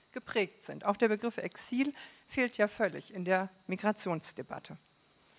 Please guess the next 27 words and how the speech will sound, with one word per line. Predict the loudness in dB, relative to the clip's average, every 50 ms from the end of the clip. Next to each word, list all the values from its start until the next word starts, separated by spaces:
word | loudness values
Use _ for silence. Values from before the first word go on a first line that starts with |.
| -20 -20 -20 -20 -20 -20 -20 -20 -20 _ -8
Ich | -6 -4 -2
schließe | 0 0 2 2 4 4
mich | 4 4 4
hier | 2 4 6 6 8 8
an | 6 4 4 6
Jasmin | 4 4 4 4 0 2 2 2 2 2
Dien | 0 2 2 4 4 4
an, | 2 2 2 2 2 0 -2 -8 -20 -16 -10
die | -4 0 2
auch | 4 4
in | 4 2 0
unserem | 0 2 4 2 2 4
Band, | 4 4 4 4 2 -2 -2 -4
äh, | -4 -2 -2 -2 -2
Fragiler | -4 -6 -8 -8 -6 -4 -2 -2 -2 0
Konsens | 2 4 6 6 6 6 6 4 4 4 2 4 4
dazu | 6 6 6 4 0 0 2
einen | 4 4 4 4 2 0 -2 -8 -20 -20 -20 -16 -4
Aufsatz | 0 0 0 2 0 -2 -2 -2 -2 -4
geschrieben | -4 -4 -4 -4 -4 -4 -6 -8 -8 -10 -10
hat. | -12 -12 -14 -16 _ _ _ _ -20 -20 -20 -20 -20 -10 -6
In | -4 -4
feministischen | 0 2 4 4 4 4 4 4 2 2 0 0 0 0 2 4 4 6
Bündniskonferenzen | 6 6 6 6 6 2 2 2 0 -2 -2 0 0 0 0 0 0 2 2 2 2 2 2 0 0 0 2
ergaben | 2 2 4 6 6 6 6 4 2
sich | 0 -2 -4 -4
Diskussionen, | -2 -2 -2 -2 -4 -6 -6 -6 -2 2 4 6 6 6 6 6 4 4 2